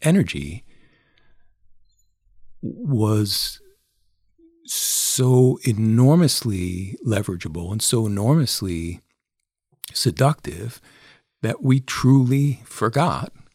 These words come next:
that all forms of life are accountable to the basic cycles of energy exchange on this planet. And, you know, like any, like any kid who gets an inheritance and squanders it,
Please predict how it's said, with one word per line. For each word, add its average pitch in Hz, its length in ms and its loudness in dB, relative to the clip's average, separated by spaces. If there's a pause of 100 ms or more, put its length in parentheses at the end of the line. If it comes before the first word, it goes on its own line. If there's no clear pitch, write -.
(280)
that 98 360 -6
all 110 400 0
forms 110 400 -4
of 101 120 -4
life 98 340 -6
are 107 180 -4
accountable 101 560 -4
to - 160 -6
the 104 100 -12
basic 90 720 -6 (680)
cycles 95 580 -2
of 92 100 -2
energy 90 400 -4
exchange 90 460 -6 (180)
on 92 140 -2
this 101 140 -2
planet. 120 520 -2 (920)
And, 139 600 6
you 190 120 4
know, 214 100 6
like 170 240 4
any, 156 400 6 (400)
like 123 180 0
any 151 260 4
kid 156 520 0
who 98 300 -8
gets - 280 -4
an 127 120 4
inheritance 123 680 0
and 98 220 -6
squanders 110 600 0
it, 90 160 -6